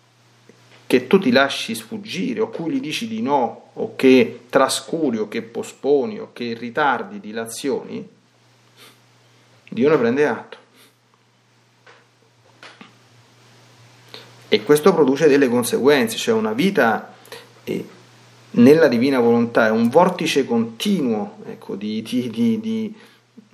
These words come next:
di libero, eh, operare costante, continuo,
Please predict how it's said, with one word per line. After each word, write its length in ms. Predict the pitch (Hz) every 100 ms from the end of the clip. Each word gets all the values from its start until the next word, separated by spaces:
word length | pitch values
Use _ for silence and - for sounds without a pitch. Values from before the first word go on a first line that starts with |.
| _
di 320 | - 120 160 160
libero, 840 | 202 175 185 185 190 190 196 - - _ _ _ _ _ -
eh, 500 | 101 90 80 - - _ _ _ _ _ _ _
operare 840 | 160 143 147 151 156 135 113 107 -
costante, 1080 | - 110 - - 151 139 123 110 - 107 -
continuo, 1000 | - 117 117 117 165 151 117 107 110